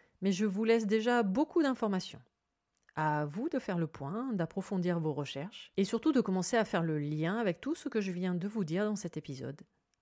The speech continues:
et d'autres. N'hésitez pas à vous faire accompagner dans votre démarche thérapeutique. Évidemment, tout ce que je viens de vous dire dans cet épisode, comme tous les épisodes d'ailleurs concernant les maladies, ne sont pas à prendre au pied de la lettre,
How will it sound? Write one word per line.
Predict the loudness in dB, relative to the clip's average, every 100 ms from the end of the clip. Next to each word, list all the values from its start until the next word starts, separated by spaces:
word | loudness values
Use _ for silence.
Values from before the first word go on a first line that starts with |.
| _ -8
et |
d'autres. | -8 -10 -20 -20 _ _ _ _ _ _ _ _
N'hésitez | -2 0 -2
pas | 0 2
à | 2
vous | 0
faire | -2
accompagner | -4 -4 -4 -4 -4
dans | -4 -4
votre | -4 -6
démarche | -8 -8 -8 -12 -10
thérapeutique. | -10 -10 -14 -18 -20 _ _ _ _ _ _
Évidemment, | 0 8 8 8
tout | 2 -2
ce | 0
que |
je | 2
viens | 2 2
de |
vous | 2 2
dire | 4 4
dans | 2
cet | 0 -2
épisode, | -4 -2 0 0 0
comme | -4 -4
tous | -6 -2 0 2 2
les | 2 2
épisodes | 0 0 -2 -2
d'ailleurs | 0 2 2
concernant | 0 -2 0 0
les | 0
maladies, | 0 0 0 0
ne | 0
sont | 0 2
pas | 4
à | 4
prendre | 2 0 0
au |
pied | 0
de | 0
la | 0
lettre, | -2 -6 -14